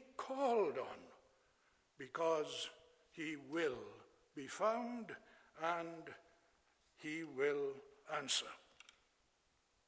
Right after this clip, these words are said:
But Isaiah doesn't leave it at that general sort of level,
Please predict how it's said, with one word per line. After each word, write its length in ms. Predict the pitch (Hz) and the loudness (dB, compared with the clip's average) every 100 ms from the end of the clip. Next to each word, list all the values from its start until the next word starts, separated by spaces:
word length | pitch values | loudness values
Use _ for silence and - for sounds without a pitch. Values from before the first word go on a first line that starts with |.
| _ _ - _ _ _ | _ _ -20 _ _ _
But 140 | 175 180 | -8 2
Isaiah 520 | 196 190 214 285 269 214 | 2 2 2 2 2 2
doesn't 360 | 233 254 220 | 0 2 0
leave 180 | 214 175 | 2 2
it 200 | 135 - - - _ _ - - - - _ _ - | 2 -2 -14 -20 _ _ -20 -20 -20 -20 _ _ -10
at 140 | 156 - | -10 4
that 280 | 185 180 - | 4 4 -2
general 720 | 147 185 214 220 214 220 220 | 4 6 8 6 2 2 2
sort 440 | - 202 202 196 | 2 4 6 6
of 120 | 208 196 | 4 4
level, 380 | 180 156 117 | 4 4 4